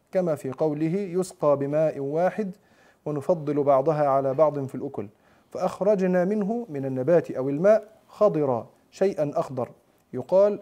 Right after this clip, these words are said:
أخضر وخضر، كأعور وعور، وهو الخارج من الحبة المتشعب، المتشعب. نخرج منه، من الخضر، حبا متراكبا، وهو السنبل.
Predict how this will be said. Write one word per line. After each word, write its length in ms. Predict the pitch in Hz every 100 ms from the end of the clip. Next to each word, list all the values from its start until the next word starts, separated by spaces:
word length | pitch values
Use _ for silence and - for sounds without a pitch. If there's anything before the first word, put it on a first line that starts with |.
| -
أخضر 440 | 185 156 190 208 - -
وخضر، 460 | 147 - 170 143 - _ _
كأعور 580 | 151 185 175 160 196 196 -
وعور، 460 | 160 151 170 147 - - _ _ _ _ _ -
وهو 260 | 175 220 202
الخارج 560 | - - 196 185 180
من 180 | 175 156
الحبة 640 | 143 - 170 160 170 175 170
المتشعب، 720 | 160 156 156 143 170 131 120 110 _ _ _ _ _ _ _ _ _ _ _ _ _ _ _ _ -
المتشعب. 840 | 156 156 175 151 156 156 135 139 117 _ _ _ _ _ _ _ _ -
نخرج 400 | 220 202 185 156
منه، 400 | 170 202 196 233
من 160 | 143
الخضر، 460 | 120 117 175 202 226 -
حبا 480 | - 208 180 151 156
متراكبا، 800 | 151 165 139 131 127 156 110 - -
وهو 260 | 123 143
السنبل. 500 | 131 - 196 139 107